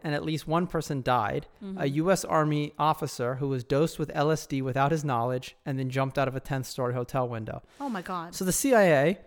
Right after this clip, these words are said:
Speaker 1: they wanted to test, well, like, okay, we know we're taking L S D.
Speaker 2: Yeah.
Speaker 1: Right?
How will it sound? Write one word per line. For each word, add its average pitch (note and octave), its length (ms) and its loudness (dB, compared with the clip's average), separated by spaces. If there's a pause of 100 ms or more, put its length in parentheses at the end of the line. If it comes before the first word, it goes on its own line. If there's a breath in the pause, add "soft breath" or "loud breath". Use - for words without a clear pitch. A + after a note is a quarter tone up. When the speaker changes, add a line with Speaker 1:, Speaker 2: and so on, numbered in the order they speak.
(300)
Speaker 1:
they D#3 120 4
wanted F3 300 4
to - 80 -14
test, - 540 -2 (240)
well, E3+ 180 4
like, E3 200 4
okay, D3+ 240 0
we A#3 200 2
know G3 220 4
we're D3+ 140 2
taking B2+ 340 -4
L A#2 140 -2
S - 160 -10
D. A#2+ 220 -8 (260)
Speaker 2:
Yeah. F3+ 300 -12 (100)
Speaker 1:
Right? E3 260 0